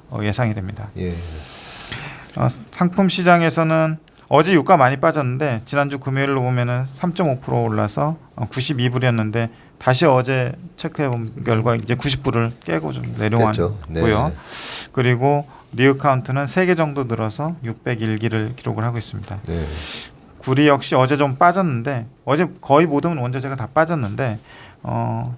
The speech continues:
Speaker 1: 지난주 금요일로 보면 삼점삼 프로, 어, 올라서 삼점육육 불을 기록을 하고 있습니다.
Speaker 2: 음.
Speaker 1: 달러 인덱스 보시면은, 어, 영점구 프로가 빠져서 백오 점 육삼이고요.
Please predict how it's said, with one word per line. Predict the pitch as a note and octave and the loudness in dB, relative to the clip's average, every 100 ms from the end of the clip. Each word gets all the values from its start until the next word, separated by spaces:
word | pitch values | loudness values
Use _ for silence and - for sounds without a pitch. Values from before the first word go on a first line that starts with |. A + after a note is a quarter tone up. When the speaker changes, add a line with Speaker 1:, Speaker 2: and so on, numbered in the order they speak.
| - | -12
Speaker 1:
지난주 | - B2 B2 | -2 0 0
금요일로 | B2 A#2 A#2 A2+ | 0 0 2 0
보면 | G#2+ A#2 | 0 -2
삼점삼 | - D#3 E3 C#3 - D3+ | -4 -4 -4 -4 -4 -6
프로, | D3 C#3+ E3 F3 - - | -2 0 0 -4 -14 -12
어, | B2+ A2+ | -8 -6
올라서 | G#2 G#2+ G2+ C3+ C3 - - | -2 -2 -2 -4 -6 -8 -12
삼점육육 | - F3 F3+ C3+ G#2+ A2 A2 | -6 -4 -2 -4 -2 -4 -6
불을 | - G#2 G#2 A2+ | -8 -8 -8 -10
기록을 | - G#2+ G#2+ | -8 -4 -2
하고 | C3+ B2+ | -2 -2
있습니다. | - - F#2+ - | -4 -10 -12 -10
Speaker 2:
음. | F2+ F2 F2 F2+ - - - - - - - - - - - | -10 -8 -10 -10 -12 -16 -18 -20 -20 -20 -20 -20 -20 -20 -4
Speaker 1:
달러 | - D#3+ E3+ E3+ F3 E3 | 2 4 6 6 6 4
인덱스 | C#3 C#3 C#3 - C#3+ C#3+ C#3+ C#3+ C#3 C3+ | 2 -2 -2 -4 -4 -2 0 -2 -4 -8
보시면은, | A2 B2 A#2 B2 D3 D#3+ - - | -8 -6 -4 -2 -2 -4 -8 -10
어, | A#2 A2 | -4 0
영점구 | A2+ B2 C#3 C3+ A#2 | 0 2 0 0 -4
프로가 | - A#2+ A2+ B2+ C3 - - - A#2 | 0 0 2 2 0 -4 -14 -14 0
빠져서 | C#3+ C#3 B2 - B2+ D3+ | 0 2 -2 -2 -4 -4
백오 | - A2 A#2+ - | -4 -2 -2 -2
점 | B2 A2+ | -4 -4
육삼이고요. | G#2+ - B2 A2+ G2 G2+ C#3+ | -6 -4 -2 -2 -2 -4 -6